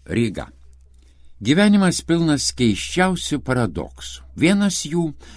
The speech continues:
apie kaimynus paprastai žinome mažiausiai, nes jie pernelyg arti, pernelyg panašūs į mus pačius, negali išmokti nieko naujo, ko nežinotume ar nemokėtume.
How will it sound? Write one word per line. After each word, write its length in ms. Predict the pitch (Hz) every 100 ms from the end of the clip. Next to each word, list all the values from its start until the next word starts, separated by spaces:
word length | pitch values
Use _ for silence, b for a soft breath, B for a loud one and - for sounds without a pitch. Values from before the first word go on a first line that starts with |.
| B B -
apie 320 | 104 - 113
kaimynus 640 | - 110 120 175 180 156 -
paprastai 760 | 107 - 104 - 120 120 120
žinome 600 | - 85 104 95 95 87 -
mažiausiai, 800 | 85 85 71 113 151 165 170 147
nes 280 | 110 104 120
jie 80 | 113
pernelyg 560 | 107 90 92 95 85 78
arti, 460 | 80 - - 139
pernelyg 720 | - 120 104 101 110 123 110 - B B B
panašūs 640 | 107 104 117 104 - 95 -
į 80 | 90
mus 240 | 87 -
pačius, 720 | - 85 - 160 151 - - - b b b
negali 480 | 101 127 165 180 165
išmokti 560 | 120 117 120 110 110 101
nieko 380 | 101 - 85 85
naujo, 600 | 113 175 180 175 165 147 -
ko 220 | 120 113
nežinotume 920 | 92 85 82 82 147 175 147 147 139 -
ar 160 | 190
nemokėtume. 800 | 92 92 95 90 - 58 - -